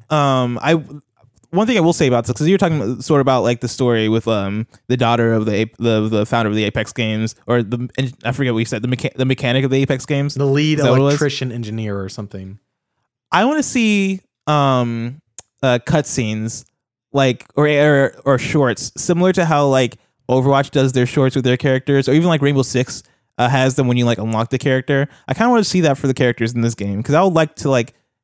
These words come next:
Speaker 1: have some sort of, like, good, uh, introduction, uh,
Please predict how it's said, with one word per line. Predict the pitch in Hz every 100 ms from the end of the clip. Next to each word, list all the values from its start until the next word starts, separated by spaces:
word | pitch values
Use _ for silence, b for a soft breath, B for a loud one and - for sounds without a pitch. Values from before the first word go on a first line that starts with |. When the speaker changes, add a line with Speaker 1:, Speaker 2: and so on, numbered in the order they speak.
| -
Speaker 1:
have | 139 131
some | - 135
sort | 143 123
of, | 120 120
like, | 113 110 - _ _ _ _ _ _
good, | 139 131 127 135 - -
uh, | 131 117
introduction, | 143 147 127 123 - 120 110 139 _ _ _
uh, | 127 117 107 104 104